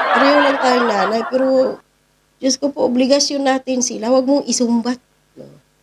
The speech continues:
So, hindi daw suporta, ah, deserve ang suporta kahit matatawag na anak,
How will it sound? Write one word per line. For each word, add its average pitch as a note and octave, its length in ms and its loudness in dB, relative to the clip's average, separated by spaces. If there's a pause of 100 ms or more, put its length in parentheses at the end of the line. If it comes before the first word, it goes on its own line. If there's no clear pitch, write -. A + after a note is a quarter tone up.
(1300)
So, - 80 -2
hindi G#3+ 240 6
daw A#3 240 2
suporta, A#3 720 0
ah, - 160 -6
deserve G#3 320 0
ang A3+ 80 0
suporta A3+ 480 -2
kahit A3+ 320 -2
matatawag G#3 720 0
na F#3 240 2
anak, G3 320 -2